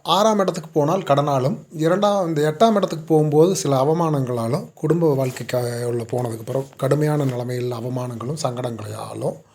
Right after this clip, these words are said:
தனவரவு வர்றதுல இருக்கக்கூடிய பிரச்சனைகளாலும் அவமானங்களை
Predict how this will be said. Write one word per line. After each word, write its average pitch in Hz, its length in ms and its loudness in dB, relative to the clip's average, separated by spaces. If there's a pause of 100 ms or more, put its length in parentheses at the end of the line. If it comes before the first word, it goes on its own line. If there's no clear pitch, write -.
(760)
தனவரவு 151 680 4
வர்றதுல 135 540 0 (180)
இருக்கக்கூடிய 143 420 -4
பிரச்சனைகளாலும் 127 840 -2 (460)
அவமானங்களை 131 500 0